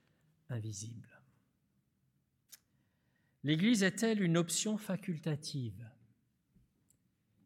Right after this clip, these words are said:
Est-elle une option à la carte pour le disciple de Jésus ?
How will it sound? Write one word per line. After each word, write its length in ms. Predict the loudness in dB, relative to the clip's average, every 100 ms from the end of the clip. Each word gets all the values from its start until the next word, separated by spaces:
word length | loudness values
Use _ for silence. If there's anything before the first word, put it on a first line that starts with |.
| 0
Est-elle 400 | 0 4 4 6
une 200 | 6 6
option 480 | 6 2 0 2 2
à 60 |
la 160 | 2 0
carte 800 | 0 2 2 -4 -12 -10 -10 -12 _ _ _ _ _ _ _ _ _ _ _ -10
pour 140 | -6
le 120 | -4
disciple 500 | -4 -6 -6 -6 -6
de 140 | -6 -4
Jésus ? 880 | -4 -8 -10 -16 -18 -18 -20 -20